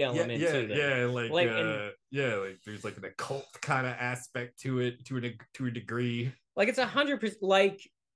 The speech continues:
Speaker 1: 'Cause it used to be, like, it
Speaker 2: like, it literally is just, like, secret society shit.
Speaker 1: Yeah, like
Speaker 2: Like, like, you meet, you, it's, it's a networking thing.
Speaker 1: Yeah,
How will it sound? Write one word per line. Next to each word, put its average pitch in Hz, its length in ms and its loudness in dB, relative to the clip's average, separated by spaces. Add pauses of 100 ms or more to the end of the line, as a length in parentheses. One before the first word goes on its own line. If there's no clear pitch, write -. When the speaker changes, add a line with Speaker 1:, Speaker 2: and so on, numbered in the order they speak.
(140)
Speaker 1:
'Cause 135 160 -2
it 123 160 -8
used 175 240 -4
to - 80 -8
be, - 220 -14
like, - 300 -12
it - 120 -14 (140)
Speaker 2:
like, 185 200 4
it 226 100 0
literally 226 680 4
is 156 180 4
just, - 240 -6
like, 156 180 2
secret 160 400 -2
society 190 520 -2
shit. - 320 -10 (300)
Speaker 1:
Yeah, 147 180 -2
like 110 100 -4
Speaker 2:
Like, 160 280 4 (720)
like, 170 200 4
you 185 120 0
meet, 202 380 2 (100)
you, 175 140 -2
it's, 175 320 0
it's 185 180 2
a 180 80 4
networking 175 1000 2
thing. 127 540 2
Speaker 1:
Yeah, 143 220 0